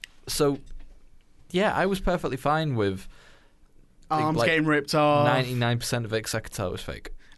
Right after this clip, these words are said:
Speaker 2: Ar-, arms being, like, just wiggled about and fingers being eaten off them.
Speaker 1: Yep.
Speaker 2: You were fine with that.
Speaker 1: Yep.
Speaker 2: Rock fights.
Speaker 1: Mm-hmm.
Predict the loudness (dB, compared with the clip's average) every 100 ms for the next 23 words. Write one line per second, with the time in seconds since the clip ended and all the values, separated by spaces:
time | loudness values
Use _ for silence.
0 | 0 0 0 2 2 2 0 0 2 4
1 | 2 0 -2 -2 -6 -14 -8 -4 -4 -4
2 | -4 0 2 2 0 0 0 -2 -6 -8
3 | -2 0 0 -2 -4 -4 -6 -8 -10 -10
4 | -6 -2 -2 -4 -6 -6 -4 -2 -2 -6
5 | -8 -6 -4 -4 -6 -4 -6 -8 -20 _
6 | -10 -6 -6 -6 -4 -4 -4 -10 -14 -10
7 | -6 -4 -2 -4